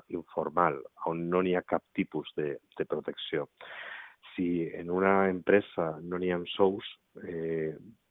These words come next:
que siguin suficients per a mantenir una família, i esos xiquets, esos pares, eh, van a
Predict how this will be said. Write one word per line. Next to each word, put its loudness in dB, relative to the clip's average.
que -14
siguin 4
suficients 0
per 0
a 0
mantenir 2
una 2
família, 2
i -4
esos -6
xiquets, 2
esos -6
pares, 4
eh, -10
van -4
a -4